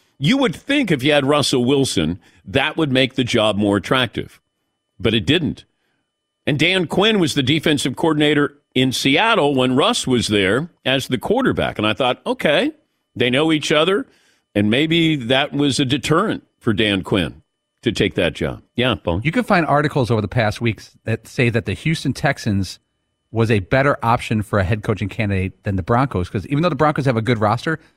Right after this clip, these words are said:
Speaker 2: the question mark and the contract of Russell Wilson, I mean, that's, that's kinda nuts. You're, you're de-, you're basically ignoring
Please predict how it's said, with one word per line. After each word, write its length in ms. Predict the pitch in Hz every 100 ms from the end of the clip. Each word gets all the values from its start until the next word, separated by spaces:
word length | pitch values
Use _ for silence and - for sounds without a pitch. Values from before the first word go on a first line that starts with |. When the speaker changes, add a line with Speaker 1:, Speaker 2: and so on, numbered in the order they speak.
| _ _
Speaker 2:
the 100 | 117
question 420 | - 151 147 -
mark 280 | 143 139 -
and 80 | 113
the 60 | 101
contract 460 | 131 127 - 110
of 80 | 101
Russell 260 | 110 - 92
Wilson, 300 | 147 - 87
I 60 |
mean, 100 | 101
that's, 180 | 131 - _ _ _
that's 180 | 165 208
kinda 180 | 233 151
nuts. 280 | 156 147 143
You're, 140 | 135
you're 160 | 123 135
de-, 160 | 120 - -
you're 200 | 131 131
basically 300 | 147 185 156
ignoring 600 | 113 123 135 127 107